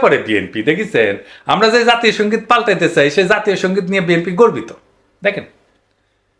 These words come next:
তারেক রহমান কইছে, কি আর বলবো, এই রবীন্দ্রনাথ বাংলাদেশে ইন্ডিয়ার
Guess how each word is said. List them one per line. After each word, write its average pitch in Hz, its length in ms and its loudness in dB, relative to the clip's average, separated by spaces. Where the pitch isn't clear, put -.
তারেক 294 200 2
রহমান 262 300 2
কইছে, - 300 -6
কি - 160 0
আর 175 80 0
বলবো, 110 340 0
এই 208 120 4
রবীন্দ্রনাথ 262 540 4
বাংলাদেশে 247 640 2
ইন্ডিয়ার 202 560 4